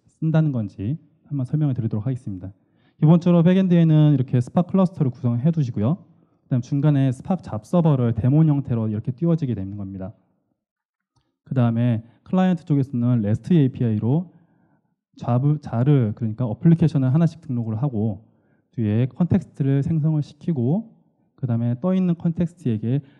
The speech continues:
레스트 에이피아이로 잡을 날리고 결과를 확인하는 순서로 사용할 수가 있습니다. 이 중에 중요한 부분이라고 볼 수 있는 중간에 컨텍스트 생성 부분만 조금 더 자세하게 살펴보도록 하겠습니다.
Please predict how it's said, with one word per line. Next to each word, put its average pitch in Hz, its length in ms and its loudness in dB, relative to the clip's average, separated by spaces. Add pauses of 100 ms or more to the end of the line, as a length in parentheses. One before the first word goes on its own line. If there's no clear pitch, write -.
(140)
레스트 117 280 -2
에이피아이로 120 460 -2
잡을 110 400 -6
날리고 98 460 -4
결과를 110 440 -6
확인하는 147 320 -2
순서로 107 400 -8
사용할 147 340 -4
수가 101 200 -16
있습니다. 95 420 -18 (720)
이 139 60 -2
중에 143 240 2
중요한 151 400 2
부분이라고 131 400 0
볼 113 100 2
수 110 140 -10
있는 107 220 -4
중간에 110 380 -6
컨텍스트 170 440 -6
생성 170 300 -4
부분만 131 400 -4
조금 135 240 -8
더 104 100 -6
자세하게 107 720 -6
살펴보도록 131 560 -4
하겠습니다. 104 520 -6